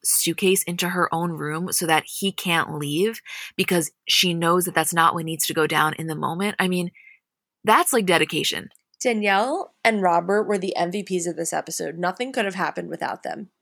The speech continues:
Speaker 1: I actually wanted to start this episode, and I forgot, by saying I stan Robert.
Speaker 2: We stan. When they all gave him a round of applause and when they announced that they're officially boyfriend and girlfriend, everyone was, like, freaking out. I was, I was smiling so big.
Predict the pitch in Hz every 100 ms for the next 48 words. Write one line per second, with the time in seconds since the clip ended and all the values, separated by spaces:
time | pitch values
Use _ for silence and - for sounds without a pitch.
0 | _ - 160 165 170 - 165 170 190 175
1 | 160 160 170 165 165 160 156 165 151 165
2 | 160 160 160 160 160 - 156 160 - 165
3 | - 156 151 - - - - _ _ -
4 | 233 226 214 - - - - 208 190 160
5 | 180 - - - 220 220 247 269 254 233
6 | 226 208 185 185 185 196 190 175 175 190
7 | 190 185 180 185 175 175 - _ - 196
8 | 180 170 190 185 180 180 180 170 185 185
9 | 180 175 180 180 180 175 180 - 165 180
10 | 180 180 180 - - 185 175 190 180 151
11 | 175 - 170 185 214 - _ - 202 202
12 | _ - 233 330 480 - 277 220 214 226
13 | 233 269 - - 202 196 196 180 247